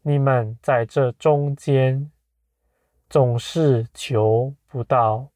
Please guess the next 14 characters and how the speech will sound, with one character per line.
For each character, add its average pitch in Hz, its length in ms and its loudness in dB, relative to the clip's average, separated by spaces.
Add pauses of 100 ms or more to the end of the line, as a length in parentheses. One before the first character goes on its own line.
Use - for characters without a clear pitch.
(120)
什 104 420 -4
么， 120 380 0 (1600)
你 143 200 0
们 127 520 0
所 120 480 -4
得 123 300 -2
的 127 280 0
快 131 440 0
乐 113 380 -2 (540)
也 113 420 -2 (100)
无 127 320 -2
法 110 600 -4
长 107 560 -2
久 127 380 -2